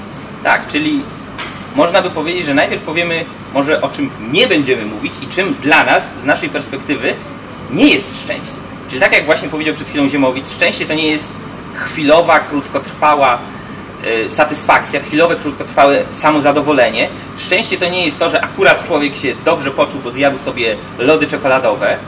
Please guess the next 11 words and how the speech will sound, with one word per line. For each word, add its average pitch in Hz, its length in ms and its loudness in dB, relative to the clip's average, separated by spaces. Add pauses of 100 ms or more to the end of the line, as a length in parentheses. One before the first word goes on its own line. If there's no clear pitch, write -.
(280)
Chociaż 302 340 2
oczywiście 190 440 -4
takie - 200 -6
dobre 185 300 4
samopoczucie 165 500 -4
może 208 300 4
być 165 200 -2
jednym 185 320 0
z - 140 -8
elementów 139 520 0 (380)
budującym 131 640 2